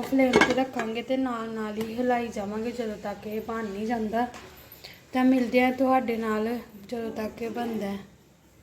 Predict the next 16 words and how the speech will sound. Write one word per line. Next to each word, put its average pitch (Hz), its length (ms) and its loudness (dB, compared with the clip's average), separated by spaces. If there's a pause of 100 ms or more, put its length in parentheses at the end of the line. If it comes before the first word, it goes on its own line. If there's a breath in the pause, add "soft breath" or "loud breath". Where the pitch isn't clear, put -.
(480)
ਤਾਂ 233 120 0
ਦੋਸਤੋ 233 420 0
ਤੁਸੀਂ 254 300 2
ਦੇਖ 226 320 4
ਸਕਦੇ 214 360 -2
ਹੋ 226 80 -2
ਜਿਹੜੀ 220 240 2
ਸਾਡੀ 220 360 0
ਹਲਵਾ 214 360 0 (340)
ਕੱਦੂ 214 260 -4
ਦੀ 202 220 -4
ਸਬਜ਼ੀ 208 420 -6
ਹੈ 226 180 2 (560)
ਬਣ 226 280 0
ਰਹੀ 202 280 0
ਹੈ, 226 120 2